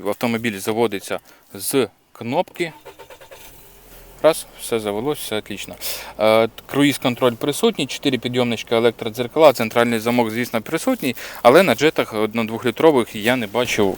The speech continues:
що є підігріви. Так само клімат-контролю з Америки на двохлітрових джетах немає, але кондиціонер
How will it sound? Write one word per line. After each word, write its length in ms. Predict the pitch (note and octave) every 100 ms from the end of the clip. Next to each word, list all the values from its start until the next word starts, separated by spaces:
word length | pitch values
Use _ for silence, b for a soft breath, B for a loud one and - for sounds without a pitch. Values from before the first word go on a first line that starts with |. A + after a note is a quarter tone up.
| -
що 140 | -
є 160 | G#2+ A#2
підігріви. 680 | - A#2 A#2 G#2 A2 F#2 F2
Так 160 | F2
само 260 | - A2+ G#2+
клімат-контролю 800 | - A2 G#2 - G#2 - D3 A2+
з 60 | G2
Америки 460 | A2 B2 G2+ F#2+ B B B
на 80 | G#2+
двохлітрових 540 | G2+ - - A2+ G#2 G2+
джетах 320 | G#2+ F#2 -
немає, 400 | A2 E3 D3+ F#2+
але 220 | F#2+ B2+ B B B
кондиціонер 720 | - G2+ G2+ - G#2+ G#2+ B2+